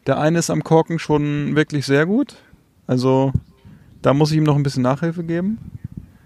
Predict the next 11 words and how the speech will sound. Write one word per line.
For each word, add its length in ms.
So, 140
das 220
Entkorken 640
einer 200
Flasche 280
Naturwein 500
ist 140
jetzt 180
nicht 160
unbedingt, 640
ähm, 560